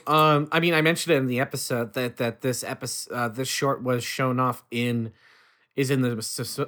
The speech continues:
like, the, the props from the, uh, short, including the Tubby the Tuba model, are in the Smithsonian as part of an exhibit of animation. Um, so that, that is a thing that,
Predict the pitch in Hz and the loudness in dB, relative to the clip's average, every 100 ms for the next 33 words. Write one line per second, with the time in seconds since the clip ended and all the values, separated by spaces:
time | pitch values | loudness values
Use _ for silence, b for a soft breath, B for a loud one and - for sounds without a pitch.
0 | - 147 - 127 139 131 139 135 123 123 | -2 -2 -2 -2 -2 -2 -6 -4 -4 -6
1 | - 156 165 - - 151 147 131 123 117 | -6 2 2 2 -6 -2 -2 -2 -4 -2
2 | 113 110 110 - _ - 151 - 113 147 | -2 -4 -6 -12 _ -2 -2 -2 -2 -2
3 | 127 127 123 113 127 120 113 101 139 117 | -2 -4 -6 -6 -4 -4 -4 -4 -4 -2
4 | 120 120 113 113 110 110 - 127 120 110 | -2 -2 -2 -4 -6 -8 -8 -6 -2 -4
5 | - 110 107 139 131 90 90 82 98 - | -6 -8 -6 -2 -2 -4 -12 -14 -14 -8
6 | 107 98 98 92 98 110 95 101 78 92 | -8 -8 -10 -12 -12 -10 -8 -10 -14 -16
7 | 90 87 87 98 - 58 57 _ _ _ | -16 -18 -14 -14 -14 -18 -20 _ _ _
8 | _ _ _ _ - 98 92 90 90 _ | _ _ _ _ -12 -10 -8 -10 -14 _
9 | _ _ _ _ _ _ - 123 110 117 | _ _ _ _ _ _ -6 -4 -4 -4
10 | 127 139 147 160 165 135 - 143 127 117 | -4 -2 2 4 4 0 0 0 0 -2
11 | 107 98 110 104 - - | -6 -6 -4 -4 -6 -12